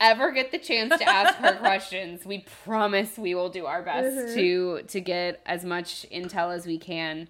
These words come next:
Speaker 1: I mean, I think just between, between now and the release of Crescent City three, we are gonna be doing our diligence.
Speaker 2: Damnedest.
Speaker 1: We are gonna be rereading House of Earth and Blood and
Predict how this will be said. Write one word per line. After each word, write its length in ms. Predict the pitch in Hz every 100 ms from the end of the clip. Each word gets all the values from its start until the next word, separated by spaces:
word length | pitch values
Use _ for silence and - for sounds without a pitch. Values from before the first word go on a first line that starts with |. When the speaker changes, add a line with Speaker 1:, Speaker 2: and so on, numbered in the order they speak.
| _ -
Speaker 1:
I 60 |
mean, 140 | 165 165
I 100 | 165
think 560 | - 180 180 - - -
just 260 | 180 175
between, 680 | 175 170 196 190 190 190 185
between 420 | 185 185 208 202 185
now 400 | 185 190 190 190
and 200 | 180 185
the 100 | 180
release 680 | 180 170 165 220 220 - -
of 180 | 175 170
Crescent 340 | 170 170 175
City 220 | 175 180 180
three, 380 | - 170 175
we 240 | 175 175 175
are 80 | 175
gonna 160 | 175
be 140 | 170 175
doing 320 | 170 175 170
our 240 | 156 170 - _ -
diligence. 380 | 220 214 160 156
Speaker 2:
Damnedest. 680 | 139 139 143 - - - _ _
Speaker 1:
We 160 | 185 180
are 60 |
gonna 160 | 170 175
be 140 | 165 160
rereading 920 | 170 214 254 226 190 185 180 185 185 -
House 200 | 175 180
of 100 | 190
Earth 180 | 185 185
and 100 | 196
Blood 540 | 180 170 170 160 160 165 _ _ _ _ _
and 440 | 202 180 190 190